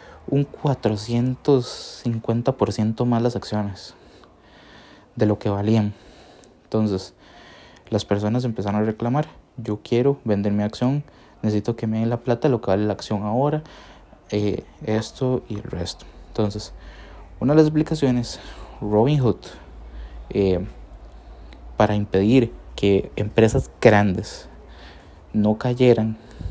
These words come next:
por culpa de estos movimientos y que la bolsa cayera y que Wall Street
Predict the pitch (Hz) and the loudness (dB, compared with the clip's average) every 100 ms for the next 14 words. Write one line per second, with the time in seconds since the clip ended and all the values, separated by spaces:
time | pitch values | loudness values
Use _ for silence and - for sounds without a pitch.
0 | - - 104 - 110 107 123 123 123 - | -12 0 2 2 0 2 4 4 2 0
1 | 127 127 127 135 131 123 - - - - | 0 2 2 2 2 2 -2 -12 -18 -20
2 | - 127 110 - 101 98 104 110 117 127 | -4 -2 0 0 -2 0 2 2 2 -2
3 | - - - - - - - 104 117 123 | -4 -14 -20 -20 -20 -6 0 4 6 6
4 | 101 - 98 98 104 107 - 123 | 4 0 -2 -2 -2 -2 2 2